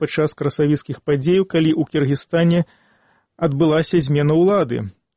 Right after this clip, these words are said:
Учора яны ўварваліся ў офіс Атажурт у Бішкеку ды спалілі дакументы партыі. Кіраўніцтва Атажурт заявіла, што відэазапіс прамовы Ташыева ёсць змантаванай фальшыўкай.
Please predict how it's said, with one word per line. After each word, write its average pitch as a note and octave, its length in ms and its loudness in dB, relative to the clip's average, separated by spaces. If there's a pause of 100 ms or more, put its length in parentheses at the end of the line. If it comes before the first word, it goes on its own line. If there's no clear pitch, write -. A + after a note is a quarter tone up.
(160)
Учора G3+ 360 0
яны F3+ 80 2
ўварваліся D#3+ 640 0
ў D3+ 240 2
офіс - 240 -6
Атажурт D3 560 -2
у D#3+ 80 0
Бішкеку E3 640 -2
ды D#3+ 160 0
спалілі D3 560 0
дакументы C3+ 580 -2
партыі. A#2 600 -4 (560)
Кіраўніцтва D#3+ 640 0
Атажурт D#3+ 420 0
заявіла, D3 460 2
што - 180 -6
відэазапіс C3 720 -2
прамовы C3+ 480 0
Ташыева E3+ 500 0
ёсць C#3 480 -2
змантаванай B2+ 800 -2
фальшыўкай. B2 800 -2